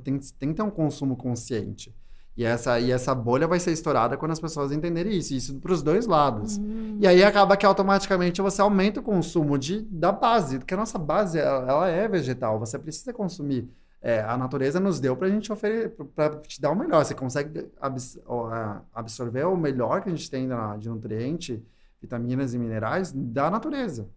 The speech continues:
Speaker 1: Você não precisa de industrializado pra isso. Isso é, isso é um, é um conforto, digamos assim, que você tem, uma mão ali pra você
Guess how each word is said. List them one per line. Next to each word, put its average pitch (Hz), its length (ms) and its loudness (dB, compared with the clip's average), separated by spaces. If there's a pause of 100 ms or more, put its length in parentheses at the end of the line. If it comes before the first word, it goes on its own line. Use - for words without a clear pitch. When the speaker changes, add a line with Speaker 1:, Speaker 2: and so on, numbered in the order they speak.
(140)
Speaker 1:
Você 117 120 -14
não 117 80 -6
precisa 123 280 -8
de 160 120 -2
industrializado 120 640 -2
pra 110 140 -4
isso. - 260 -8 (400)
Isso 135 180 -2
é, 170 140 4
isso 147 180 0
é 170 40 4
um, 160 160 2
é 143 80 4
um 139 300 0
conforto, 143 1040 0
digamos 110 380 -4
assim, 117 220 -6
que 117 80 -8
você 110 260 -8
tem, 147 320 -2
uma 143 220 0
mão 127 280 2
ali 117 200 0
pra 175 160 0
você 170 420 -2